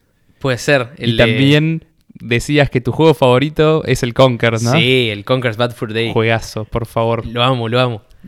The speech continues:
Speaker 2: Tardes enteras en la casa de mis primos jugando al Conker's.
Speaker 1: Decía un juego que ha tenido muy, mu-, o sea, much-, mucha, mucha mala publicidad y todo. Me, también me conozco toda la historia de eso, pero es un juego que no es muy conocido. Y, pero la gente que lo conoce y que lo jugó es como que, nada.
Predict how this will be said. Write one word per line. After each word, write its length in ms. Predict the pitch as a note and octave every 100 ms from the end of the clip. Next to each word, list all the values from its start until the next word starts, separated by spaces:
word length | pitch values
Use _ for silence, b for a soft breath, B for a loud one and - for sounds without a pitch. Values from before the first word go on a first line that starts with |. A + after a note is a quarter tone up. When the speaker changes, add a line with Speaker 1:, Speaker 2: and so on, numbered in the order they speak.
| - -
Speaker 2:
Tardes 380 | B2+ C3+ C3+ B2
enteras 360 | A#2 B2 B2+
en 60 | A#2+
la 100 | A#2
casa 180 | A#2 C3
de 100 | A#2
mis 100 | A2+
primos 300 | B2 B2 A#2
jugando 340 | B2 A2+ A#2
al 100 | A#2
Conker's. 520 | A#2 A2+ A2+ A2+ - _ -
Speaker 1:
Decía 240 | B2+ D#3 F#3
un 80 |
juego 180 | E3 G3
que 380 | D#3 F3 F#3+ -
ha 140 | D3 C#3
tenido 160 | E3
muy, 320 | D#3 D#3+ G3
mu-, 260 | E3 C#3 B2
o 40 | -
sea, 100 | B2+
much-, 260 | D3+ -
mucha, 640 | C3 C3 C#3 A2+ G#2 G2 G2
mucha 200 | A2 A#2
mala 220 | B2+ A#2
publicidad 400 | G#2+ G#2 A#2 C3
y 80 | B2+
todo. 400 | C#3 C#3+ E3+ _ -
Me, 140 | A2+
también 180 | A#2 C3+
me 60 | A#2
conozco 240 | C3 C3+
toda 120 | C3+
la 60 | C3
historia 300 | - C#3+ C3+
de 80 | C#3
eso, 220 | D3+ - B B B B _ -
pero 400 | A2+ A2+ A2 A#2+
es 40 |
un 80 | C#3+
juego 140 | D#3+
que 60 | D#3
no 80 | E3
es 60 |
muy 140 | E3+ D3+
conocido. 540 | B2 A2+ F#3 D#3 A2+ -
Y, 80 | A2+
pero 200 | - G2+
la 60 | G2+
gente 160 | D#3
que 60 | D3+
lo 100 | A#2
conoce 320 | A#2+ D3+ C3
y 40 |
que 60 | G#2+
lo 60 | G#2
jugó 300 | G#2 B2+ D#3
es 60 | -
como 160 | G2+
que, 160 | G#2 F#2+
nada. 260 | G2 F#2